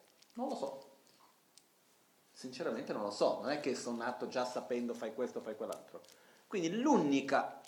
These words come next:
cosa che posso fare è chiedere aiuto a qualcuno che lo sappia fare.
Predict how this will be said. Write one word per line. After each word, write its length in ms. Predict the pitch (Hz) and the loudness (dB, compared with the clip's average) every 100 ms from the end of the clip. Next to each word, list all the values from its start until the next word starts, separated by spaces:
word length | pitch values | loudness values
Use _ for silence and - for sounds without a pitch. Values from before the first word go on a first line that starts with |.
| - | 4
cosa 260 | 202 127 | 4 4
che 140 | 135 151 | 2 2
posso 280 | 185 185 220 | 4 2 0
fare 360 | 196 196 208 | 2 2 2
è 120 | 214 | -2
chiedere 300 | - 233 220 | 2 4 6
aiuto 300 | 220 214 214 | 4 4 2
a 40 | 226 | 4
qualcuno 360 | 214 - 208 | 4 4 2
che 100 | 220 | 2
lo 80 | 208 | 2
sappia 240 | - 254 - | 0 -2 0
fare. 480 | - - - - | 2 2 0 -8